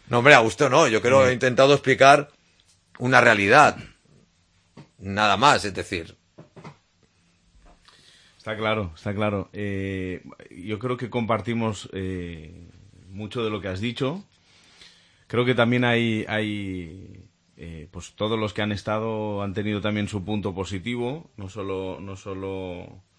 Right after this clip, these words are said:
Speaker 2: no solo el, el, la parte negativa o las motivaciones que hayan tenido. Eh, a todos, a todos nos, eh, a-, al final las cosas son un poquito de timing, ¿no? Eh, Dani ha hecho algo increíble, muy grande.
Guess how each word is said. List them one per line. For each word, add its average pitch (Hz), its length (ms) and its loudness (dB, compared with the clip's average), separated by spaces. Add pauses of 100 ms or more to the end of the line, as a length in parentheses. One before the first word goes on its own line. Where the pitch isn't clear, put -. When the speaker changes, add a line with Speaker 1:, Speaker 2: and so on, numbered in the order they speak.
(460)
Speaker 2:
no 95 100 -12
solo 95 280 -6
el, 92 160 -6
el, 90 180 -8
la 90 160 -4
parte 98 320 -4
negativa 95 420 -4
o 101 60 -2
las 92 160 -4
motivaciones 92 640 -6
que - 80 -12
hayan 92 220 -8
tenido. 131 440 -10 (1160)
Eh, 98 800 -8
a 104 100 -6
todos, 117 380 -4
a 107 140 -6
todos 120 320 -4
nos, 117 340 -8
eh, - 140 -16 (100)
a-, 123 120 -8
al 127 180 -6
final 139 260 -2
las 151 140 0
cosas 147 320 2
son 143 180 4
un 127 80 4
poquito 123 320 2
de 101 140 2
timing, 90 400 2
¿no? 101 260 -2
Eh, 95 120 -4
Dani 104 440 0
ha 117 60 4
hecho 113 240 4
algo 107 600 4
increíble, 104 600 2
muy 101 180 2
grande. 113 460 0